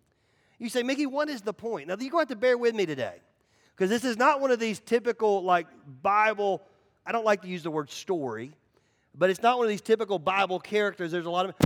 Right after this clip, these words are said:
all we know about Elishama is that he was a scribe to the king of Israel.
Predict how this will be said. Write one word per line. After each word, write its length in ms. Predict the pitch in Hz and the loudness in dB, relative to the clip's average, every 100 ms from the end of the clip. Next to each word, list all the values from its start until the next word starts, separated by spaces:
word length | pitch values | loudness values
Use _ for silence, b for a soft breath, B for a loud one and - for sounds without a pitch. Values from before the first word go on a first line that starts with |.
| - | -2
all 260 | 185 240 285 | 2 4 4
we 140 | 320 | 2
know 220 | 277 254 | 0 2
about 220 | 254 226 214 | 4 2 0
Elishama 720 | 196 220 226 190 143 131 156 b b b | 0 0 0 -4 -4 -6 -8 b b b
is 180 | 196 202 | 4 4
that 200 | 190 214 | 6 4
he 320 | 156 226 277 | 2 -4 -2
was 340 | 269 226 226 208 | -2 0 0 0
a 140 | 185 190 | -2 -4
scribe 1000 | - - 208 233 254 208 143 135 151 160 b b b - | -4 -14 -2 2 4 6 4 0 -4 -10 b b b -4
to 160 | 233 | 0
the 120 | 233 | 2
king 680 | 226 - 254 277 214 127 95 87 _ - | 0 -2 -6 -2 -4 -6 -12 -20 _ 2
of 200 | 202 202 | 4 4
Israel. 680 | 196 240 202 175 135 95 | 0 0 0 -4 -6 -8